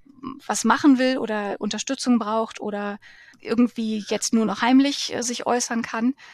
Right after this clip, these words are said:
Und dadurch ist eben diese Präsenz dieser Normen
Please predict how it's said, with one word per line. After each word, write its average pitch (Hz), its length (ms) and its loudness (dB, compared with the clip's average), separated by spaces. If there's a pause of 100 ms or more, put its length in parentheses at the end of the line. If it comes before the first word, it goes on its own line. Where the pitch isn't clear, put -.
(680)
Und 208 580 2 (400)
dadurch 233 640 0 (1120)
ist - 240 0
eben 226 440 2 (180)
diese 220 280 -4
Präsenz 233 680 0
dieser 233 260 0
Normen 226 640 4